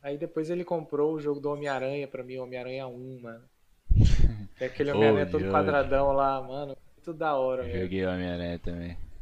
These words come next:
Speaker 1: Mano, era da hora, velho. Aí, mano, <laughs> tipo, aí, a partir daí só cresceu minha paixão por jogo, tá ligado?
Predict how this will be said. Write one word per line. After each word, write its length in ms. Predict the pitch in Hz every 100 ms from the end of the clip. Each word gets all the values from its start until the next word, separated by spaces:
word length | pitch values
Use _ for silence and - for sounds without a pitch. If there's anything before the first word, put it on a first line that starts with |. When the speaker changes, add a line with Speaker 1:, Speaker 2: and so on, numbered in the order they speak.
| - - -
Speaker 1:
Mano, 380 | 127 123 123 120
era 180 | 120 120
da 200 | 120 127
hora, 300 | 120 117 120
velho. 240 | 123 131 -
Aí, 360 | - - - 226
mano, 320 | 196 135 135
<laughs> 40 |
tipo, 240 | - - 160
aí, 280 | 160 165 165 -
a 60 |
partir 340 | 160 185 - 180
daí 260 | 180 180 180
só 160 | 180
cresceu 440 | - 226 226 196 190
minha 120 | 185
paixão 320 | 185 165 170
por 220 | 170 180
jogo, 300 | 151 147 147 -
tá 60 | 127
ligado? 300 | 127 131